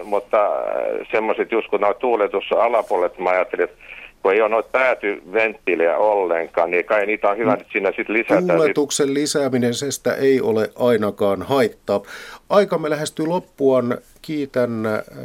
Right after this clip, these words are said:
Speaker 2: Hans Schnitsiä soitosta ja on myös aika pikkuhiljaa kiitellä studiotiimiämme, eli siis Hannele Rämö,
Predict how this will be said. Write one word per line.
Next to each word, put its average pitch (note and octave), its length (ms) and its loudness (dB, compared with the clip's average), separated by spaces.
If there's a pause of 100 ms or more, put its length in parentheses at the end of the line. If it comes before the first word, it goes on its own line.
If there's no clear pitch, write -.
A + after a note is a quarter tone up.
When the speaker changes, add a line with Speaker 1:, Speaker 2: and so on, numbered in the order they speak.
(320)
Speaker 2:
Hans - 420 -8
Schnitsiä A2+ 580 -4 (160)
soitosta C#3+ 920 0 (680)
ja A#2 500 0 (460)
on B2 240 -2
myös B2 320 -4
aika C#3 300 0
pikkuhiljaa A#2+ 840 2 (200)
kiitellä A2+ 800 0 (240)
studiotiimiämme, C3+ 1400 0
eli B2 160 -2
siis B2+ 280 -4
Hannele A#2+ 460 0
Rämö, A2 380 0